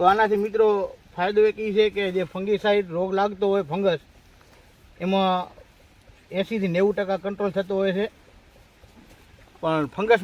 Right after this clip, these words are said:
મિત્રો બે ત્રણ પ્રકારની ફંગસ આવતી હોય છે. જમીનજન્ય જે ફૂગ છે એ આનાથી કંટ્રોલ થતી હશે ને હવાની જે ફૂગ છે એ આપણે દવાથી કંટ્રોલ કરવી પડશે. એના માટે ખાટી છાશ અને ગૌમૂત્રનો સ્પ્રે મારવાનો આવશે.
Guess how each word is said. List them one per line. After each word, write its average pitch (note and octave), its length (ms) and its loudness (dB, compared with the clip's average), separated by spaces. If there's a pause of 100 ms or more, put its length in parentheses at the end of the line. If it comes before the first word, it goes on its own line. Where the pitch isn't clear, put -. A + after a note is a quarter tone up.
મિત્રો A3 240 2 (1700)
બે G3 120 2
ત્રણ G#3+ 320 0
પ્રકારની G#3+ 400 0
ફંગસ G#3 240 -2
આવતી F#3+ 300 2
હોય F#3+ 100 -2
છે. F#3 140 -4
જમીનજન્ય G#3+ 600 0
જે G#3+ 160 6
ફૂગ G3+ 160 -2 (100)
છે E3+ 100 2 (840)
એ G3 100 2
આનાથી G#3+ 380 0
કંટ્રોલ G#3+ 260 -2
થતી G3+ 320 0
હશે G3 120 -2
ને G#3+ 200 -2
હવાની G3 380 0
જે G3+ 140 0
ફૂગ G3+ 200 -2
છે G#3 80 2
એ G#3 160 2
આપણે F#3+ 280 -2
દવાથી G3 360 2
કંટ્રોલ F3 300 -6
કરવી E3 240 -4
પડશે. F3 220 -4 (120)
એના F3+ 200 -4
માટે F3+ 200 -4
ખાટી F3 360 -6
છાશ F#3 220 0 (880)
અને E3+ 140 -4
ગૌમૂત્રનો F#3+ 600 0
સ્પ્રે F#3+ 280 -6
મારવાનો E3+ 400 0
આવશે. D#3 280 -4